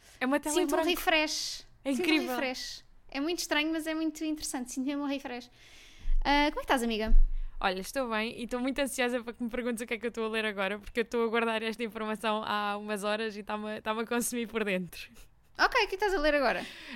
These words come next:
Speaker 1: Então, amiga, eu estou a ler nada mais, nada menos do que The Dinner List, da Rebecca
Speaker 2: Ah,
Speaker 1: Searle.
Speaker 2: ok, ok.
Speaker 1: E estou a adorar. Tipo,
Speaker 2: É
Speaker 1: estou
Speaker 2: incrível, não é?
Speaker 1: mesmo, yeah,
Speaker 2: Tu nunca,
Speaker 1: eu
Speaker 2: tu
Speaker 1: li
Speaker 2: nunca
Speaker 1: para
Speaker 2: leste
Speaker 1: aí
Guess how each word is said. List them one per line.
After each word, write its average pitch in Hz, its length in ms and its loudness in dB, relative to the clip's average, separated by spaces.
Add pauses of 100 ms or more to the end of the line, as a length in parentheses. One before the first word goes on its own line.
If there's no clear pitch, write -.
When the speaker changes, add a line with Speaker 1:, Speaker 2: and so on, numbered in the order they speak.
Speaker 1:
Então, 269 240 2
amiga, 190 540 -2
eu 269 240 -2
estou 269 220 -6
a 247 40 -4
ler 214 220 -4
nada 233 260 0
mais, 208 220 0
nada 220 200 -4
menos 220 300 -6
do 214 160 -8
que 226 340 -10 (140)
The 233 100 2
Dinner 214 460 0
List, 190 320 -6 (400)
da 202 400 -4
Rebecca 190 320 0
Speaker 2:
Ah, 392 160 6
Speaker 1:
Searle. 539 360 6 (180)
Speaker 2:
ok, 440 160 -4 (280)
ok. 311 540 -4
Speaker 1:
E 269 100 -2
estou 254 480 0 (120)
a 208 160 4
adorar. 196 460 -2 (460)
Tipo, 170 300 -12
Speaker 2:
É 214 140 -2
Speaker 1:
estou 220 140 0
Speaker 2:
incrível, 185 340 -2
não 180 100 -6
é? 196 60 -8
Speaker 1:
mesmo, 180 480 -12 (180)
yeah, 170 320 -6
Speaker 2:
Tu 185 280 -8
nunca, 440 200 -4
Speaker 1:
eu - 40 -8
Speaker 2:
tu 311 60 -2
Speaker 1:
li 302 60 4
Speaker 2:
nunca 294 140 2
Speaker 1:
para 285 80 0
Speaker 2:
leste 294 100 0
Speaker 1:
aí 302 40 -2